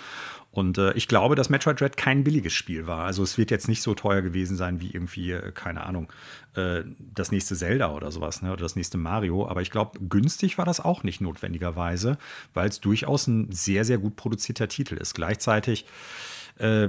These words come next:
ja, die Marke an sich, popkulturell im Videospiel-, kulturell im Videospielbereich, absolutes, äh, absolut bekannt,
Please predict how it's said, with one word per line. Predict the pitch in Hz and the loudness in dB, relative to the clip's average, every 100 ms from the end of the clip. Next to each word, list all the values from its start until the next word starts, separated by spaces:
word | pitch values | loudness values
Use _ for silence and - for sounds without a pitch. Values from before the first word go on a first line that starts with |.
| 123 | 4
ja, | 123 92 | 4 4
die | - | 2
Marke | 90 87 113 - - | 2 4 2 2 2
an | 104 | 2
sich, | 90 107 196 - - _ _ _ _ | 4 4 4 0 -10 _ _ _ _
popkulturell | - - - 156 151 143 147 123 | -4 -4 2 2 4 4 4 4
im | 95 | 0
Videospiel-, | 127 143 - - - - - | 2 2 2 -4 -8 -16 -2
kulturell | - 123 - 107 98 107 135 | 2 2 0 0 2 2 2
im | 90 90 | 0 -2
Videospielbereich, | 120 127 - 127 117 107 104 110 - - _ _ _ _ _ _ | 0 0 0 -2 0 2 4 2 0 -10 _ _ _ _ _ _
absolutes, | - 120 - 131 123 117 113 - - | 0 2 4 4 4 2 0 0 -2
äh, | 107 101 98 95 92 92 101 104 101 - | 0 2 4 4 2 0 -2 -8 -12 -4
absolut | 123 - 107 | -4 -2 -2
bekannt, | 110 - 151 196 - | -2 4 4 4 0